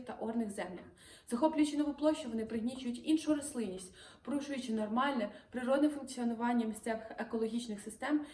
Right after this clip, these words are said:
і створюють навколо себе власну екосистему, неприйнятну для природи тої чи іншої місцевості. Саме тому вивчення біологічних особливостей цих бур'янів та контролювання його поширення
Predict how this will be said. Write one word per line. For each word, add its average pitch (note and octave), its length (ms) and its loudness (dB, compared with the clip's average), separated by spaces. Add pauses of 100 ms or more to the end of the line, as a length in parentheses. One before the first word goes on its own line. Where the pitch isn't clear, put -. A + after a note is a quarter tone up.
(160)
і A#3+ 60 -10
створюють C4 360 0
навколо B3 300 -2
себе B3 240 0
власну A#3 540 2
екосистему, A#3+ 720 -2 (440)
неприйнятну A#3+ 580 2
для G#3+ 100 -2
природи A#3 480 -2 (180)
тої C4+ 260 4
чи C4+ 160 -4
іншої A#3+ 380 0
місцевості. - 720 -2
Саме D#4+ 320 8
тому D#4+ 240 4
вивчення B3 380 -2
біологічних A#3+ 600 2
особливостей A#3+ 540 -2
цих A3 180 0
бур'янів A3 400 -2
та B3 80 -4
контролювання A#3 640 0
його G3 120 -2
поширення G3+ 480 -6